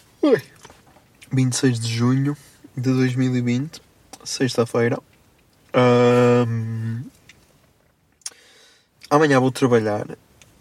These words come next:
hum, para as seis, por isso daqui a cinco horas ou assim tenho de me pôr a pé.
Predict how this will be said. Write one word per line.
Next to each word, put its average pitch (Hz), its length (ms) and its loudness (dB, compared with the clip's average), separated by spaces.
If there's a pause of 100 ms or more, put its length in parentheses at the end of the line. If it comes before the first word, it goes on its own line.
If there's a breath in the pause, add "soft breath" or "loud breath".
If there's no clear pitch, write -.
(100)
hum, - 640 -18 (100)
para 110 120 2
as - 240 -4
seis, - 380 -6
por - 220 -10
isso - 260 -12
daqui 127 420 -4
a 123 560 0 (260)
cinco - 680 -4
horas 113 380 4
ou 113 120 0
assim 120 260 -6
tenho 113 240 -2
de 117 120 -2
me 120 60 -4
pôr 117 180 -2
a 113 60 -2
pé. 113 280 0